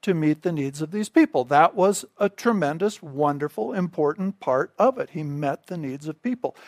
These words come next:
But in meeting the needs of people, he displayed the heart of the Father. He displayed an aspect of God's nature in physical terms, in real time. He made an open show of what the Father is like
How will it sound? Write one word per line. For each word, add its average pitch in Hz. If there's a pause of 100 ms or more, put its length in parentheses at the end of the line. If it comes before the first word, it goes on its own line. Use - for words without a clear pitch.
(340)
But 165
in 277
meeting 170
the 143
needs 139
of 135
people, 147
he 165
displayed 180 (580)
the 165
heart 131
of 170
the 196
Father. 247 (120)
He 185
displayed 190
an 165
aspect 156
of 143
God's 139
nature 190
in 156
physical 165
terms, 180
in 160
real 170
time. 214 (540)
He 185
made 170
an 175
open 170
show 143
of 151
what 135
the 160
Father 135
is 147
like -